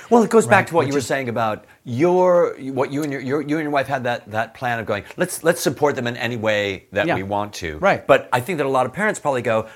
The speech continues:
Speaker 1: "I'm gonna support them in any way that I want to."
Speaker 2: That gets them to Northwestern Med School.
Speaker 1: Exactly,
Speaker 2: Right.
Speaker 1: right? And that is not where they wanna go.
Speaker 2: And moral, and that's why I always talk about Little League sports as like A A. Both well-intended and very good organizations.
Speaker 1: Mm-hmm.
Speaker 2: But I say, you know, A A is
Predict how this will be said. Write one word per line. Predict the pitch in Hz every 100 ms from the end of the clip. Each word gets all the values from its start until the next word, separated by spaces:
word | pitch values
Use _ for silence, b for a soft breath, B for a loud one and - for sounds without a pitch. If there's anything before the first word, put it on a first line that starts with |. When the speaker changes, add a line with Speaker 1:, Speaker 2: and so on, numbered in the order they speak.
| B
Speaker 1:
"I'm | 170
gonna | 208
support | 208 160 156
them | 143
in | 135
any | 120 127
way | 123 120
that | 110 107
I | 107 107
want | 87 73 -
to." | -
Speaker 2:
That | 127
gets | 143
them | - 139
to |
Northwestern | 139 127 120 117 - 156
Med | 202 196
School. | - 226
Speaker 1:
Exactly, | 165 254 294 330 -
Speaker 2:
Right. | -
Speaker 1:
right? | 190 233 320 - -
And | 208 175
that | 135 196 214 208
is | 175 165
not | 170 180 151
where | 170 165
they | 160
wanna | 147 160 156
go. | 143 233
Speaker 2:
And | 349 135
moral, | 151 226 214 156
and | 156 156
that's | 202 214
why | 185
I |
always | 160 156
talk | 160
about | 147
Little | 139 160
League | 156 120
sports | - 160 151
as | 127
like | 123
A | 127 127
A. | 135 110 - - _ _ - - _ _ - b b b -
Both | 156 160
well-intended | 156 156 151 151 139 139
and | 131 120
very | 127 139
good | 135 135 123 - -
organizations. | 135 123 117 127 127 - 107 117
Speaker 1:
Mm-hmm. | 120 117 b b b -
Speaker 2:
But | 143
I | 139
say, | 131 151
you | 139
know, | 139
A | 156 170
A | 214 220
is | 127